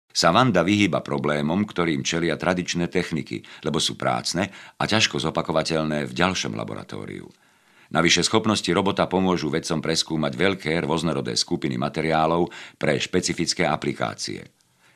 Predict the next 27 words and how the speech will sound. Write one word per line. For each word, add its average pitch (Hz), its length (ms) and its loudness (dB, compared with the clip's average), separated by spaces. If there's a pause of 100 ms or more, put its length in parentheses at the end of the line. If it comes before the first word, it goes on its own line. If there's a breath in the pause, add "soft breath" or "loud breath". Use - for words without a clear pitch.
(100)
Takýto 80 500 2
kombinovaný 78 640 0
prístup 87 560 0
sa - 240 -4
používa 90 480 2
desaťročia 80 880 -2
vo 69 160 -2
farmaceutickom 76 880 -2
priemysle 87 480 2 (480 loud breath)
a 62 160 0
teraz 120 320 4
sa - 160 0
použije 80 480 0
na 76 160 2
nanomateriály. 50 840 -6 (520 soft breath)
Vedci 113 320 4
ukázali, 87 560 4
ako 80 240 0
môže 73 320 -2
Wanda 78 320 2
optimalizovať 76 720 -2
veľkosť, 82 640 -4
kryštálovú 62 560 -2
štruktúru 95 640 2 (320)
a 64 160 0
luminiscenčné 82 800 0
vlastnosti 78 640 -2